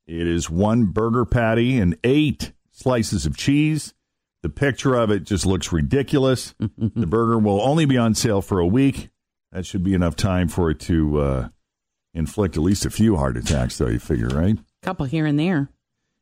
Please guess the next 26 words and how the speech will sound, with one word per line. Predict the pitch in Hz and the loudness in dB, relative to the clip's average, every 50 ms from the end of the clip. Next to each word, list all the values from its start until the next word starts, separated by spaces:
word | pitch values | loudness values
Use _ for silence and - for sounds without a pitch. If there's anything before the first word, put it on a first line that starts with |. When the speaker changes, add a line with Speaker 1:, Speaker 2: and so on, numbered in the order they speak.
| _ _ | _ _
Speaker 1:
And | - 101 107 113 117 120 120 117 120 | 0 0 2 2 2 2 2 2 4
when | 139 156 | 4 4
your | 160 156 147 | 2 2 0
career | - - 170 170 190 214 226 226 208 | 0 0 2 2 4 4 4 4 2
is | 165 - | 2 2
built | - - 190 202 202 - | 0 2 2 2 2 2
off | 196 170 156 147 - 160 | 2 2 2 0 0 0
using | 165 190 196 190 190 185 | 0 2 4 4 4 4
your | 170 139 | 2 2
kids | - - 190 196 196 160 | 0 0 0 0 2 0
to | - 190 | 0 0
get | 151 160 139 110 | 2 2 2 2
social | - - 180 190 202 - - - 165 | 2 0 2 2 2 0 2 2 2
media | 147 139 147 185 214 226 226 220 185 156 127 | 2 4 4 4 6 6 6 4 4 4 4
engagement, | 120 120 120 117 107 110 107 107 107 - - 131 143 165 165 - - - - - _ - 139 - | 4 4 4 4 4 4 4 4 2 2 0 0 0 0 0 -2 -6 -12 -20 -6 _ -4 -4 -4
<laughs> | - - - _ _ _ _ - | -6 -14 -20 _ _ _ _ -4
I | 123 | -2
guess | 131 143 185 214 208 | 0 2 2 2 2
you | 220 202 | 2 2
gotta | 180 180 165 147 123 | 4 4 4 4 2
bench | 107 - - 160 180 190 - | 2 2 2 0 0 0 0
the | - 160 | -2 -2
kid | 117 - - 170 165 | -2 0 2 2 2
who | 156 143 | 2 2
underperforms, | 139 135 160 180 180 156 - - 120 98 - 170 190 190 175 143 107 80 95 | 2 2 2 2 0 0 0 -2 -4 -2 -2 0 2 2 2 2 2 2 2
right? | 110 120 139 175 202 208 | 2 2 2 0 0 -2